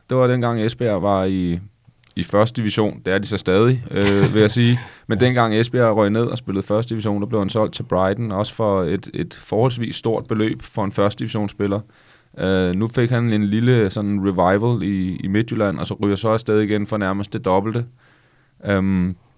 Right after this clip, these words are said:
Speaker 1: så det er jo godt købmandskab. Hvis vi kigger på det fodboldmæssige, så er det jo ærgerligt, fordi det er to af, er, er i hvert fald to af de bedste spillere, der har været i den her sæson indtil videre. Det kan vi ikke, øh, have to meninger om. Dreyer, der har været,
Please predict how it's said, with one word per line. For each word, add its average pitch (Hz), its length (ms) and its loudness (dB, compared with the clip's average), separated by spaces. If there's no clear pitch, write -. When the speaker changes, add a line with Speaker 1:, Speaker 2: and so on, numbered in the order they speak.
Speaker 1:
så - 120 -6
det 95 80 2
er 120 40 8
jo 120 80 6
godt 107 200 6
købmandskab. 110 600 0
Hvis - 160 -4
vi 117 40 -6
kigger 135 300 2
på 131 180 2
det 110 220 2
fodboldmæssige, 117 720 2
så 120 120 0
er 117 40 4
det 117 60 2
jo 101 120 4
ærgerligt, 95 340 4
fordi 101 280 -4
det 107 140 -2
er 104 40 0
to 101 340 0
af, 95 200 0
er, - 80 -8
er 87 80 -6
i 90 80 -8
hvert 107 180 0
fald 113 260 4
to 113 200 -2
af 101 60 -2
de 110 80 -4
bedste - 340 -2
spillere, 104 320 0
der 95 120 -2
har 92 100 2
været 85 340 0
i - 40 -6
den 85 160 -2
her 90 100 -2
sæson 90 380 -2
indtil 80 240 -6
videre. 82 240 0
Det 87 120 -4
kan 98 120 -4
vi 87 80 0
ikke, 92 200 -4
øh, 80 300 -2
have 92 140 -2
to 98 200 0
meninger 90 400 -2
om. 80 200 -2
Dreyer, 95 340 -2
der 90 120 -2
har 95 140 -2
været, 85 480 0